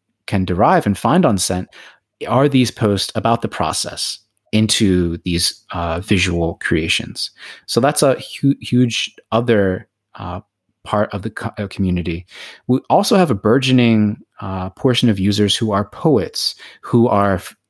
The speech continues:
professional photographers, uh, who enjoy food and are just sharing their, their, the food that they like. And since the language on Scent is all English, we're able to see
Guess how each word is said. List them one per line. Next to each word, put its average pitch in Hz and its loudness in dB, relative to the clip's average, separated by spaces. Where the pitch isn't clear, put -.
professional 135 0
photographers, 87 -6
uh, 90 -4
who 120 4
enjoy 110 4
food 110 2
and 98 2
are 98 0
just 104 0
sharing 110 4
their, 98 0
their, 98 -6
the 95 -8
food 156 -2
that 123 -2
they 92 -2
like. 80 -10
And 113 0
since 151 2
the 131 0
language 120 4
on 107 4
Scent 107 2
is 104 -2
all 107 4
English, 104 2
we're 110 2
able 139 4
to 123 2
see 117 0